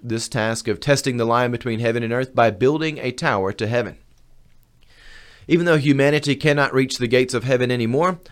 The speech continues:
that does not stop them from testing their position.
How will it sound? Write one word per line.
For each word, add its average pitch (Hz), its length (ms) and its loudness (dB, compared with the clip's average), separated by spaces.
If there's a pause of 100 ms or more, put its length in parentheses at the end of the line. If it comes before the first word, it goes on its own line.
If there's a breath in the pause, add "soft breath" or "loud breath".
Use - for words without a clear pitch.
(160 soft breath)
that - 80 -8
does 170 140 -4
not 160 180 2
stop 156 380 0
them 113 180 -2
from 120 140 -6
testing 110 380 -2
their 95 120 -4
position. 107 560 -6